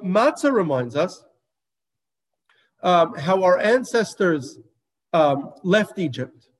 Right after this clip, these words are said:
on God's request and followed God really blindly through the desert. Um,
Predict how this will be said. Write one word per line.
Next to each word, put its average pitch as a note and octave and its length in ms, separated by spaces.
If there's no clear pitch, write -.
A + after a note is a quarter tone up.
on D#3 160
God's D#3 600
request C#3+ 760
and A3 220
followed E4+ 500
God A3 340
really A3 220
blindly A3 800
through A3 220
the G3+ 120
desert. F#3 640
Um, D3+ 420